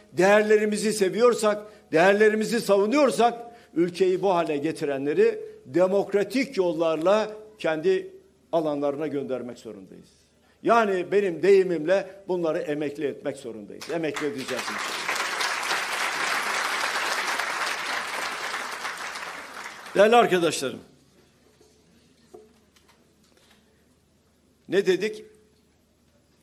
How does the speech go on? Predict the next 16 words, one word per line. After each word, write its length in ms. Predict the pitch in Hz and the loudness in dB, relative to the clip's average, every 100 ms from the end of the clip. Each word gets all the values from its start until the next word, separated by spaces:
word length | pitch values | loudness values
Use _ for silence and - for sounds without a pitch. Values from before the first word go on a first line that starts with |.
| _ _ _ _ _ - | _ _ _ _ _ -4
Ekonomik 640 | 180 175 196 202 208 247 | -2 0 0 0 -2 -4
zaferlerle 840 | - 170 160 165 160 175 175 151 147 | -2 -2 0 0 0 0 0 -2 -4
taşlandırılmayan 1200 | 147 143 147 156 156 156 190 175 147 127 120 120 | -6 -6 -4 -2 -2 0 0 0 -2 -4 -6 -6
bir 100 | 123 | -8
siyasal 760 | 117 135 135 135 - 175 160 135 | -6 -4 -4 -2 0 -2 -2 -6
irade 600 | 135 123 120 175 208 208 - _ _ _ | -6 -6 -4 -4 -4 -6 -18 _ _ _
her 180 | - 160 | -6 -6
zaman 340 | 147 135 135 160 | -4 -6 -4 -4
zaaflarla 680 | 131 120 123 131 120 110 107 | -4 -6 -8 -8 -8 -10 -14
doludur. 360 | 101 104 101 - - _ _ _ _ _ _ _ | -16 -18 -20 -20 -20 _ _ _ _ _ _ _
Ekonomik 540 | 151 151 175 175 202 165 | -10 -6 -4 -2 -2 -4
açıdan 520 | 143 151 139 131 123 | -6 -6 -6 -6 -4
birilerine 640 | 180 170 147 135 135 127 | -2 -2 -4 -4 -6 -4
bağımlı 360 | 151 170 180 175 | 0 0 0 -2
hale 280 | 139 127 | -2 -6
gelirseniz 760 | 120 135 175 196 160 175 208 - | -8 -8 -6 -4 -4 -4 -6 -10